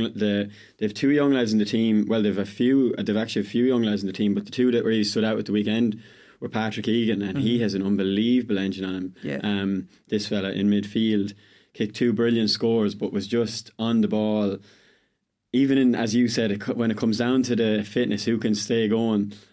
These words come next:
Speaker 1: um, into the last fifteen minutes, as Henry Shefflin famously said on his Lucozade ad, "The last
Speaker 2: <laughs>
Speaker 1: fifteen minutes are the championship minutes." But he was, he was just, do you know, he's pro-, he's only nineteen,
Speaker 2: Yeah.
Speaker 1: um,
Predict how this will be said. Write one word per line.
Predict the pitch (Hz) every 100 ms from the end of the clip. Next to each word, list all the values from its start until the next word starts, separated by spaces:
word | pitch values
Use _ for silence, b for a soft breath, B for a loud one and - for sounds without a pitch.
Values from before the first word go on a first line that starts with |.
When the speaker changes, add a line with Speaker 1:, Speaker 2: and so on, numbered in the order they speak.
| B
Speaker 1:
um, | 107 104 101 101 98 -
into | 110 98
the | 110
last | 110 110 104
fifteen | - 117 113 110
minutes, | 113 107 104
as | 101
Henry | 113 113 104
Shefflin | 113 107 107
famously | 107 110 104 107
said | 101 110 104 B B B
on | 110
his | 101
Lucozade | 107 113 107 110 107
ad, | 104 104 101 -
"The |
last | 107 107 110 117
Speaker 2:
<laughs> | 123
Speaker 1:
fifteen | - 120
minutes | 120 120 110 113
are |
the | 107 104
championship | 120 117 110 110
minutes." | 117 107 101 B B B
But | 107
he | 123 135
was, | 123 101 101
he | 120
was | 120 110
just, | 110 92 - - b b b -
do | 123
you |
know, | 104
he's | 101 101
pro-, | 110 - 101
he's | 104 113
only | 110
nineteen, | 107 110 104 107 104 101 B B
Speaker 2:
Yeah. | - 104 101
Speaker 1:
um, | 98 98